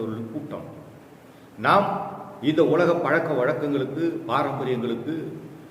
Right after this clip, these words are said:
நம்மை மீட்டு ரட்சித்திருக்கிறார். ஆகவே நாம் மாறுபாடான இந்த சந்ததி விட்டு விலகி நம்மை ரட்சித்துக் கொள்ள வேண்டும் என்று வசனம் சொல்கிறது. ஆகவே இந்த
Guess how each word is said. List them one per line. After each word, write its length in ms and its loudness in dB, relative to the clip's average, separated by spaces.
நம்மை 260 0
மீட்டு 340 0
ரட்சித்திருக்கிறார். 720 -6
ஆகவே 240 2
நாம் 220 2
மாறுபாடான 600 2
இந்த 220 -2
சந்ததி 340 -2
விட்டு 300 -6
விலகி 340 2
நம்மை 220 0
ரட்சித்துக் 420 -6
கொள்ள 220 -2
வேண்டும் 300 -2
என்று 180 -6
வசனம் 400 -6
சொல்கிறது. 360 -10
ஆகவே 260 4
இந்த 160 0